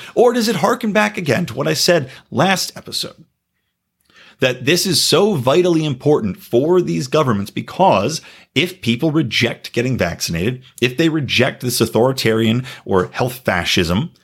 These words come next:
what does that mean for the empire? What does that mean for all of these empires? It means the government's lost control of the narrative. They lost control of what is truth.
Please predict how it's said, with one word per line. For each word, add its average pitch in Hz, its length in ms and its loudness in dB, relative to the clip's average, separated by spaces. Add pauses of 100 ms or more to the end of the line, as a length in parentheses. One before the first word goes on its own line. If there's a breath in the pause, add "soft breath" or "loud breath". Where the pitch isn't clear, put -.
(520)
what 180 140 -2
does 117 160 0
that 170 160 2
mean 87 220 0
for 143 100 -2
the 151 100 0
empire? - 440 -6 (160)
What 101 100 0
does 101 80 0
that 123 120 2
mean 139 140 0
for 151 140 -4
all 147 280 0
of 101 100 -2
these - 180 -10
empires? 92 580 -16 (1400)
It 117 60 0
means 120 180 2
the 120 60 2
government's 131 320 0
lost 120 380 2
control 165 400 2
of 147 60 -6
the 151 60 0
narrative. 95 320 2
They 92 60 -2
lost 110 280 0
control 139 360 0
of 123 80 0
what 120 220 -2
is 147 200 -2
truth. - 540 -12